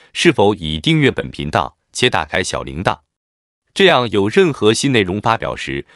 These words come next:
就可优先获得最新的节目通知。作为全球炙手可热的晶片代工厂，台积电如今是这个领域绝对的一哥，先进工艺得到了辉达、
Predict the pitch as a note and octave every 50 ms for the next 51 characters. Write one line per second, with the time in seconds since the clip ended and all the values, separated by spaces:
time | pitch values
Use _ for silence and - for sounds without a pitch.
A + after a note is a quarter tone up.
0 | _ _ - - B2 G#2+ - - E2 D2+ D#2+ - C#3 D3+ D#3+ D#3+ - D#3 D#3 E3
1 | - - - G#2 - D#2 D2+ - - - D#3+ C#3+ - - D#3+ E3 D3 A#2 E2 C#2+
2 | - - E2+ E2 D#2 C#2+ C#2 - D#2 D#2 D2+ - E2 D#2 - _ _ _ _ _
3 | _ _ _ _ _ _ _ _ _ - - F#3+ F3 D#3 D#3 D#3 D#3+ - - C#3+
4 | D3+ - - A2+ B2 C3 - - G3 A3+ - A#2 A2 B2 - - F2+ F#2 B2+ B2
5 | F#2+ F#2+ F#2+ - - C#3+ D3 C#3 C#3+ A#2+ G#2+ A2+ G#2 G2+ B2+ B2+ C3+ - - B2
6 | B2 B2+ - _ _ _ _ _ _ _ _ _ - - A#2 D3 D3 F3+ F#3 F#3
7 | F3 D#3 G#2+ - _ - - G2+ G#2+ - A#2 A2 G#2+ A2 - B2+ B2 - C#3+ B2
8 | A2 F#2+ D#2 D#2+ D2 D2 E2+ E2+ D#2 - - E2+ F2+ - - G3+ F#3 A2+ F#2+ E2
9 | D#2 D#2 D2 - F#2 F#2 - _ _ _ _ _ - - _ - - - G3 G3
10 | F3 - E3+ D3+ C3+ D#3 E3 E3+ F3+ D3+ A2+ G2 F#2 _ - F#2 G2+ - A#2 G#2
11 | F#2 D#2+ E2+ F2 - - E3+ E3+ E3+ - F#2 C#2+ D2 D2 D2